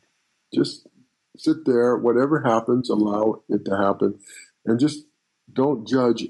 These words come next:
any, uh, thoughts that come up, any sensations that you have to itch or scratch, scratch your itch, whatever. But just sit there,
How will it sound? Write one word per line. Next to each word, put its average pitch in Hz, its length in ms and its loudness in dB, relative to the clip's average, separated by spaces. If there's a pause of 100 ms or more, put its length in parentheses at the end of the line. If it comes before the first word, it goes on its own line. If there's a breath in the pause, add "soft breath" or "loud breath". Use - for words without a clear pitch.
any, 123 540 2 (160)
uh, 90 480 -4 (180)
thoughts 117 380 2
that 123 140 2
come 113 200 2
up, 110 340 2
any 98 200 2
sensations 117 920 0
that 110 100 2
you 107 140 2
have 107 200 0
to 104 240 2
itch 107 200 -4
or 101 60 -2
scratch, 101 500 0 (320 loud breath)
scratch 101 600 -2
your 101 300 2
itch, 104 200 -4
whatever. 101 500 2 (260 loud breath)
But - 300 -4 (340)
just 165 500 0 (540)
sit 139 180 0
there, - 300 0